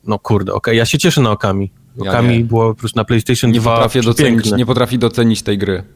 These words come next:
Speaker 1: Nie potrafisz docenić tej gry?
Speaker 2: Nie, kompletnie nie rozumiem tego.
Speaker 1: To jest,
Speaker 2: Nie mam
Speaker 1: to
Speaker 2: nic
Speaker 1: jest po
Speaker 2: przeciwko, ale, ale naprawdę to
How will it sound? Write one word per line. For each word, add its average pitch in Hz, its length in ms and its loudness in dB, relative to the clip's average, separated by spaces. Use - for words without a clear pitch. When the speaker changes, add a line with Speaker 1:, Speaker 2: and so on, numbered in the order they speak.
Speaker 1:
Nie 127 180 0
potrafisz 123 380 0
docenić 120 320 0
tej 117 140 2
gry? 117 80 4
Speaker 2:
Nie, 180 160 2
kompletnie 127 540 2
nie 117 100 4
rozumiem 110 400 2
tego. 104 300 -2
Speaker 1:
To 110 180 0
jest, 127 420 0
Speaker 2:
Nie 123 120 4
mam 131 140 4
Speaker 1:
to 147 60 4
Speaker 2:
nic 135 80 4
Speaker 1:
jest 131 120 0
po 151 80 0
Speaker 2:
przeciwko, 143 580 2
ale, 131 340 4
ale 127 160 2
naprawdę 127 500 2
to 123 260 0